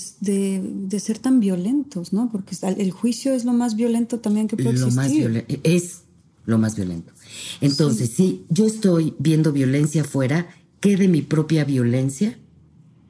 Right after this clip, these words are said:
Speaker 2: ¿Qué de mi propia violencia no tengo resuelta?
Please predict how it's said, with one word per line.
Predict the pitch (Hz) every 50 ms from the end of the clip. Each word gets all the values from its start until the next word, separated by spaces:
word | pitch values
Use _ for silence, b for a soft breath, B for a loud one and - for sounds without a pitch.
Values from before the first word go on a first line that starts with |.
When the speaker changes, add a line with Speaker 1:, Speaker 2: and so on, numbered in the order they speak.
| b b b b - _ _
Speaker 2:
¿Qué | - 214 214
de | 185 190
mi | 170 151 143
propia | 143 - 151 147 151 156 143
violencia | 139 139 127 127 123 127 127 143 127
no | 123 131 139 160 165 156
tengo | - 151 147 139 139
resuelta? | 120 117 110 - - 107 95 87 - -